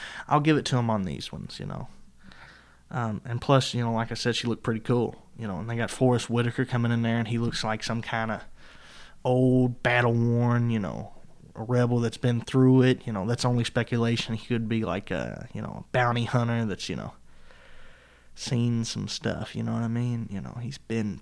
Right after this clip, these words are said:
through it, you know. So I'm excited to see that. Um, and bringing him in, it's only bringing in talent.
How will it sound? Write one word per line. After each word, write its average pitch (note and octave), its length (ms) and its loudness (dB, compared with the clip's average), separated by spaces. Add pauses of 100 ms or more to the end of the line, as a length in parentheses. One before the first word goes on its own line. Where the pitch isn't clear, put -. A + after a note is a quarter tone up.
(120)
through A#2 360 -2
it, - 220 -10 (300)
you - 120 -10
know. - 180 -14
So - 160 -6
I'm A#2+ 100 0
excited A#2 440 -2
to G#2+ 60 -2
see A2+ 260 -4
that. A2 440 -2 (420)
Um, G#2 380 -8 (380)
and A#2 300 -4
bringing D3+ 260 8
him C3+ 200 6
in, B2+ 120 6
it's A#2+ 100 0
only B2+ 180 4
bringing A2 260 0
in C#2 100 -6
talent. A1 480 -8